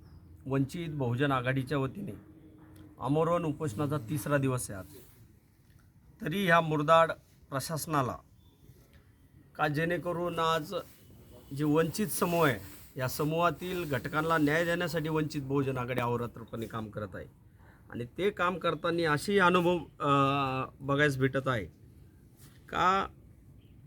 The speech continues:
इथं खाजगी सावकारकीने फार पेव फुटलं आहे. या जिल्ह्यातच, पूर्ण जिल्ह्यात खाजगी सावकारकीचं पेव फुटलं आहे. जरी महाराष्ट्र शासनाचा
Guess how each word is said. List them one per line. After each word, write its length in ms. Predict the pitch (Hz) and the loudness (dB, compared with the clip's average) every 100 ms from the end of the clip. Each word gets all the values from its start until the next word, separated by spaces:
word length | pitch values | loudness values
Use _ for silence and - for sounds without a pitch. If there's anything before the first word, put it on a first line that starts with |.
| - - - - - - - - | -20 -18 -18 -18 -20 -20 -20 -12
इथं 680 | 151 147 208 196 196 196 196 - - | -8 -2 0 2 2 2 -2 -6 -10
खाजगी 360 | 147 143 170 | -4 -2 0
सावकारकीने 720 | 226 - 165 165 196 170 202 196 | -2 0 -2 0 -4 -2 -2 -2
फार 220 | 165 185 165 | -2 -4 -2
पेव 160 | 180 175 139 | -2 -2 -2
फुटलं 240 | 131 117 | -4 -6
आहे. 240 | 104 - - - - - - - 131 | -8 -12 -20 -20 -20 -20 -20 -10 -4
या 80 | |
जिल्ह्यातच, 540 | 139 135 175 185 190 160 | 0 2 2 2 2 -2
पूर्ण 280 | 170 147 151 | -4 -2 0
जिल्ह्यात 380 | 139 143 139 - - - - - - - - | 2 2 0 -2 -12 -20 -20 -20 -20 -20 -14
खाजगी 300 | - 135 151 | -4 -2 0
सावकारकीचं 640 | 180 156 139 151 139 143 143 | 0 0 0 -2 -2 -2 -2
पेव 220 | 151 139 | 0 0
फुटलं 300 | 117 101 110 | 0 -6 -8
आहे. 140 | 104 | -8
जरी 520 | 101 127 156 180 180 - - - | -6 -4 0 0 0 -4 -14 -12
महाराष्ट्र 420 | 147 139 147 143 151 | -2 0 0 -4 -6
शासनाचा 640 | 147 127 156 147 139 123 | -4 -4 -2 -4 -2 -4